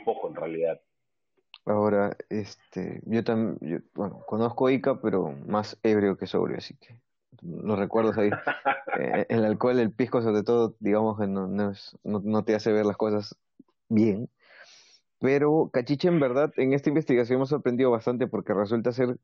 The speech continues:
Speaker 2: un lugar bastante, bastante extraño. O sea, es como que él, ellos están al borde de lo lógico, ¿no? Y al borde,
Speaker 1: Oh,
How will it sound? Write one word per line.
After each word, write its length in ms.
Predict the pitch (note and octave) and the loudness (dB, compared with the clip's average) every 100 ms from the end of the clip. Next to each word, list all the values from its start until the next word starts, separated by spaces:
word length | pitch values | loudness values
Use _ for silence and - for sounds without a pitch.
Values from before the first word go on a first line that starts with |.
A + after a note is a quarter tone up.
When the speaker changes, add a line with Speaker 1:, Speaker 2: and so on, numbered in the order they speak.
| _ _ _ _ _ _ - | _ _ _ _ _ _ -2
Speaker 2:
un 260 | C#3 C#3+ | 2 4
lugar 360 | C#3+ B2 C#3 C3+ | 4 4 2 0
bastante, 1080 | B2+ - C3 B2+ - D#3 D#3 B2+ A2 G2+ G2 _ _ _ - - _ _ _ _ _ _ - | -4 -2 -2 -2 0 2 4 4 4 0 -4 _ _ _ -20 -20 _ _ _ _ _ _ -16
bastante 460 | G#2 A2 - C3 D#3 | -6 -4 -2 -2 0
extraño. 420 | - F3 C#3 G2+ | 0 -2 -2 -4
O 100 | - | -2
sea, 180 | B2 A#2 - | -2 0 0
es 100 | B2+ | 0
como 260 | D#3 D3+ | 0 0
que 180 | A#2 A#2+ | 2 2
él, 140 | D3 - | 2 2
ellos 340 | B2 C3 C#3+ | 2 4 2
están 320 | C3 - C3+ C#3 | 0 -2 -4 -2
al 160 | A#2+ A2+ | -2 0
borde 460 | A#2+ C3+ C#3+ D3+ | 2 2 2 2
de 120 | C3 G#2 | 2 2
lo 100 | G#2 | 4
lógico, 460 | A#2+ - - - _ _ _ _ _ _ _ _ | 2 -2 -10 -12 _ _ _ _ _ _ _ _
¿no? 340 | F#2+ B2 D3 G#2 - G#2 - _ | -2 0 2 0 -2 -6 -6 _
Y 140 | A#2+ A#2 | 2 4
al 120 | A2 | 4
borde, 260 | B2 C#3 | 4 2
Speaker 1:
Oh, 80 | - | -2